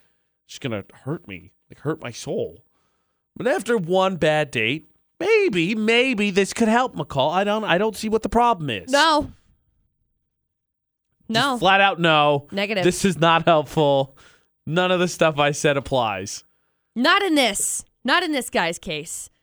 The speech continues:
Speaker 2: This guy did not, not, was not, not helpful.
Speaker 1: So to, to refresh this,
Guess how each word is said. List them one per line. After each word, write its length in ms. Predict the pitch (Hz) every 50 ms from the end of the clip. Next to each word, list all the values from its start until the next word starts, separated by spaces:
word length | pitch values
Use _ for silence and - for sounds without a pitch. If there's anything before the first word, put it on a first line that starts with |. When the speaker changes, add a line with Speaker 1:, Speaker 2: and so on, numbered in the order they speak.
| _ -
Speaker 2:
This 180 | - 285 330 330
guy 280 | - 381 339 330 311
did 160 | 302 240 294 262
not, 280 | 269 269 269 262 - _ _
not, 260 | - 254 254 247 247 - _ _ - - - - _
was 200 | - 254 254 226
not, 320 | 190 254 240 233 226 - -
not 260 | - 208 202 180 160
helpful. 460 | 170 175 165 - - 139 127 - - _ _ _ _ _ _ _ _ _ _ _ _ _ _ _ _ _ _ _ _ _ _ _
Speaker 1:
So 160 | - - 180 160 160
to, 60 | 147 - - - -
to 100 | - -
refresh 560 | 147 147 147 - - 175 196 180 165 - - -
this, 520 | - 110 95 90 - - - - - _